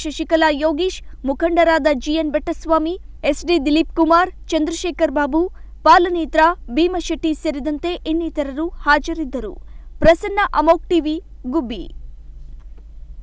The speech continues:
ಮಾಜಿ ಪ್ರಧಾನಿ ದೇವೇಗೌಡರು ಜೀವಂತವಾಗಿರುವಾಗಲೇ ಈ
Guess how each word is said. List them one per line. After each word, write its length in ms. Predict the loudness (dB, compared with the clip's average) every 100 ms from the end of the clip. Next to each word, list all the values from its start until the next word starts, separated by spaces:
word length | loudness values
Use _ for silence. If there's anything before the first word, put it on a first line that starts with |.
| -16 -18 -20 _ _ 4
ಮಾಜಿ 260 | 4 4 0 -4
ಪ್ರಧಾನಿ 360 | -2 -2 -2 -4 -2
ದೇವೇಗೌಡರು 600 | -2 0 -2 -2 -2 -4 -6 -8
ಜೀವಂತವಾಗಿರುವಾಗಲೇ 1120 | -10 -10 -8 -6 -2 -2 -4 -8 -6 -6 -8 -12
ಈ 20 | -12